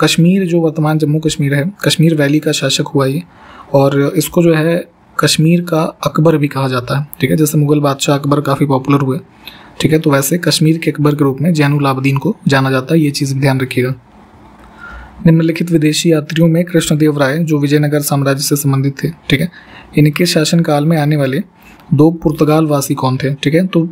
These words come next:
वो कई सारे विदेशी यात्री अलग-अलग समय पे आए भारत में, ठीक? तो उसी में से डोमिंगो पायस और फर्नाओ नूनेज, ये लोग जो है पुर्तगाली थे। इसमें बाकी जैसे, अ, ये अब्दुल रज़ाक फ़ारसी था और निकोलो कोंटी इटालियन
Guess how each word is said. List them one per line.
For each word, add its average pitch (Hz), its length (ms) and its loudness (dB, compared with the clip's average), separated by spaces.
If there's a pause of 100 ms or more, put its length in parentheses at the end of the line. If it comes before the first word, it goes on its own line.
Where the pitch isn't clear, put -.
(140)
वो 165 80 2
कई 160 200 2
सारे 170 240 0
विदेशी 160 400 0
यात्री 156 300 0
अलग-अलग 151 400 0
समय 147 300 0
पे 147 140 -2
आए 139 180 2
भारत 135 320 -2
में, 151 100 -2 (180)
ठीक? 151 180 0 (360)
तो 156 60 4
उसी 151 200 2
में 170 100 4
से 175 180 -2
डोमिंगो 151 400 0
पायस 165 420 -2
और 160 420 -2
फर्नाओ 143 480 0
नूनेज, 143 600 -2
ये 139 160 4
लोग 143 160 0
जो 143 120 0
है 143 120 -2
पुर्तगाली 135 400 0
थे। 139 120 -6 (640)
इसमें 151 220 2
बाकी 147 220 0
जैसे, 151 300 2
अ, 147 160 0
ये 139 540 -2 (520)
अब्दुल 147 280 2
रज़ाक 147 260 0
फ़ारसी 139 320 0
था 147 180 0
और 139 220 0
निकोलो 139 300 2
कोंटी 139 340 -2
इटालियन 135 440 0